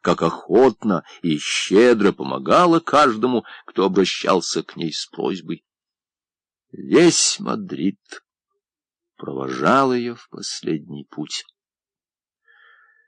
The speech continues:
Похороны были торжественные и пышные,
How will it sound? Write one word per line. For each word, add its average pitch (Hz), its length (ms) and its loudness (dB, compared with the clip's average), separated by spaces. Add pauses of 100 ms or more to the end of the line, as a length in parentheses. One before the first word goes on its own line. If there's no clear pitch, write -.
(360)
Похороны 131 540 4
были 165 180 8
торжественные 101 720 2
и 80 40 -2
пышные, 127 580 -4